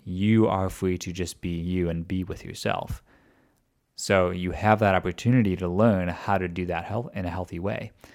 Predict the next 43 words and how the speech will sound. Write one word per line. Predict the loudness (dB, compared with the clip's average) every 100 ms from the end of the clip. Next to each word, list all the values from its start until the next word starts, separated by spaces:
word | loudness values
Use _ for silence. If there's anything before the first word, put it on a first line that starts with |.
| _ _ _ _ _ _
Then | 0 0
you | 0
get | 2
older | 8 10 10 8 6
and | 0 -6
you | -6
have | -4
to | -2
be |
part | 2 2
of | 0
society, | 0 4 6 4 -2 -6 -6
and | -4
now | -4 -4
you | -6
can | -6 -6
learn | -4 -4 -6 -8 -10
social | -6 -6 -6
skills, | -4 0 2 0 -4
you |
can | -8 -10 -8
learn | -6 -6 -6 -8 -12 _ -6
how | -2
to | 0
be | 0 -2
around | 0 0 0 0
people | -2 0
you | 0
don't | 0
know, | 0
how | 0 -2
to | -2
make | -4 -2
new | -4
friends, | -2 -2 -2 -4 -6
how |
to | -8
talk | -4 -6 -6
to | -8
people | -6 -4
you | -6
don't | -4 -6
know. | -8